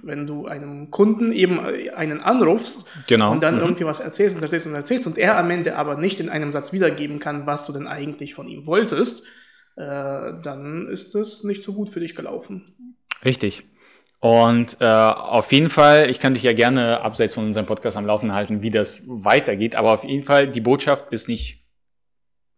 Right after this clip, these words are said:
Speaker 2: übergegangen. Die Message war nicht
Speaker 1: Mhm.
Speaker 2: eindeutig. Und über dieses Problem, denn das habe ich tatsächlich bei meinen Kunden sehr häufig, über dieses Problem wollte ich mit, äh, heute mit dir reden.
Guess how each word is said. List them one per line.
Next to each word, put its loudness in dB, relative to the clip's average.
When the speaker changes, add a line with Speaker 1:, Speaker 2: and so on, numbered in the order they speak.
Speaker 2:
übergegangen. 2
Die 0
Message 0
war 2
nicht 0
Speaker 1:
Mhm. -2
Speaker 2:
eindeutig. 2
Und 4
über 4
dieses -2
Problem, 2
denn -2
das 0
habe 0
ich -6
tatsächlich -6
bei 2
meinen 0
Kunden 0
sehr 2
häufig, 2
über 2
dieses -2
Problem 2
wollte 2
ich -8
mit, -6
äh, -16
heute 0
mit -2
dir -2
reden. -6